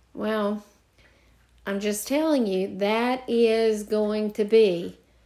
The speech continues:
something that rubs s-, people who want to live in sin, and there were those people in Corinth. It's gonna be something that rubs those people the wrong way. Who are you to judge us?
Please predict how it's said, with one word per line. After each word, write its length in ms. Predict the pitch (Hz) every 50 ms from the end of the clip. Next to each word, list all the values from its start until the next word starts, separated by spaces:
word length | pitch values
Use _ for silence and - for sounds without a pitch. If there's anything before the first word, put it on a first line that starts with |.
| _ _ _ _ _ _ _ -
something 480 | - - - 220 214 220 220 214 202
that 180 | 190 175 160 180
rubs 600 | 185 196 208 214 226 226 220 220 208 202 - - -
s-, 360 | - - - - - - - -
people 320 | - 226 247 233 - 240 220
who 120 | 233 247
want 300 | 226 226 233 220 220 -
to 180 | - 233 233 233 -
live 200 | - 240 233 233
in 140 | 247 240 240
sin, 360 | 233 - 262 269 269 226 190
and 120 | 185 185 190
there 140 | 180 180 190
were 140 | 202 214
those 260 | 214 233 233 240 240 240
people 320 | - 254 240 - 226 220
in 100 | 214 214
Corinth. 420 | 208 - 262 262 233 196 185 - - -
It's 140 | 240 240 -
gonna 220 | - 277 262 262
be 160 | 220 240 240
something 360 | 233 - 247 233 226 233 220 214
that 180 | 196 185 -
rubs 400 | 196 208 202 214 214 208 208 -
those 320 | - 214 202 208 214 208 -
people 500 | - 226 220 214 214 185 170 170 - - - - - - - - _ -
the 160 | 208 196 190
wrong 340 | 190 196 196 202 208 202 202
way. 260 | 185 165 165 160 175
Who 140 | 180 233 247
are 60 | 233
you 200 | 226 226 233 226
to 100 | 220 208
judge 340 | 208 - 214 202 202 202 214
us? 360 | 220 226 208 - 180 - -